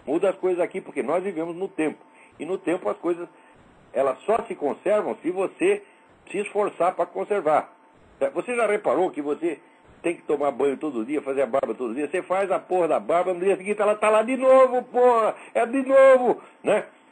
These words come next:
Então, é assim, quer dizer, a manutenção é a raiz da felicidade humana. Goethe dizia, "Aquele que conservou e cuidou sempre terminará com a melhor parte."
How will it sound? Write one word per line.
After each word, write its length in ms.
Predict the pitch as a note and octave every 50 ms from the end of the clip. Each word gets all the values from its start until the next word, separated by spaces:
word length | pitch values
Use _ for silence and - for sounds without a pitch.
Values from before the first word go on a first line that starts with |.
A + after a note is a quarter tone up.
| - - - - -
Então, 240 | - - - A3+ G3
é 160 | - F#3 A3
assim, 340 | G#3+ G#3+ G#3+ - A3 G#3+ F3
quer 140 | - C3 A#2
dizer, 180 | G#2+ C3 C#3+ -
a 160 | - D3+ D3+
manutenção 1200 | D3 D3+ - A#3+ C4 C4 A#3+ A#3 A#3+ A#3+ A#3+ - G#3+ G3 D#3+ - - - - F#3+ G#3 G3 D3+ - - _ _ -
é 260 | C#3 D#3+ - - - - _ _ - - _ _ - -
a 220 | - D3 D#3 - - _ -
raiz 580 | - C#3 D3+ D#3 D3 C#3+ F3 F3+ G#3+ G#3+ G3+ E3+
da 120 | E3+ E3 D#3
felicidade 560 | E3+ E3+ E3+ E3+ - E3 C#3+ D3 E3 E3 E3
humana. 500 | D3+ C3 C#3 D#3 E3 D#3+ C#3 G#2 - - _ _ _ - - - - _ -
Goethe 320 | - G3+ A3+ A3 A3 G#3+
dizia, 300 | D#3+ C3 C3+ D3+ D3+ C3
"Aquele 500 | - A#2+ A2+ - - - F#3+ A3 A3+ A3
que 100 | F#3+ G3+
conservou 640 | - - F3 F3+ E3 - E3+ C3+ A2+ A2+ D3 F#3 F#3
e 60 | F3
cuidou 460 | - - D3 B2 G#2+ A2 D#3 G3 F#3+ - - -
sempre 220 | F3+ G3 F#3+ -
terminará 520 | - F#3 E3+ E3+ F3+ F3 D#3+ D3+ D#3+ F3 E3
com 120 | - D#3+
a 20 | D#3
melhor 280 | D#3 D3 D3 D#3 D#3
parte." 680 | D#3 - A#2 A#2 B2+ C3 C3 A#2+ A2 - - F2+ -